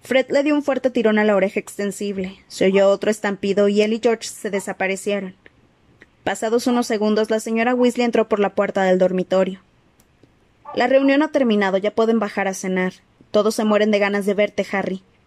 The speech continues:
Por cierto, ¿quién ha dejado esas bombas fétidas frente a la puerta de la cocina? Cruikshanks, respondió Ginny descaradamente. Le encanta jugar con ellas. Ah,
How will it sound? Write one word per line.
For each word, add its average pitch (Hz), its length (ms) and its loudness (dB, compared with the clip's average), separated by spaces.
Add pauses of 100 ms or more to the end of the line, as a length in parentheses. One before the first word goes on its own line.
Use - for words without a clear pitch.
(320)
Por 247 140 2
cierto, 262 400 0
¿quién 285 160 2
ha 311 60 2
dejado 311 280 2
esas 262 220 -2
bombas 233 340 0
fétidas 214 460 0
frente 202 220 -2
a - 20 2
la 196 100 0
puerta 202 300 0
de 190 80 2
la 190 100 2
cocina? 190 520 -6 (800)
Cruikshanks, 247 680 -2 (340)
respondió 202 540 0
Ginny 202 240 0
descaradamente. 185 880 0 (360)
Le - 120 2
encanta 240 340 0
jugar 220 340 0
con 196 180 -2
ellas. 190 540 -6 (720)
Ah, 294 240 0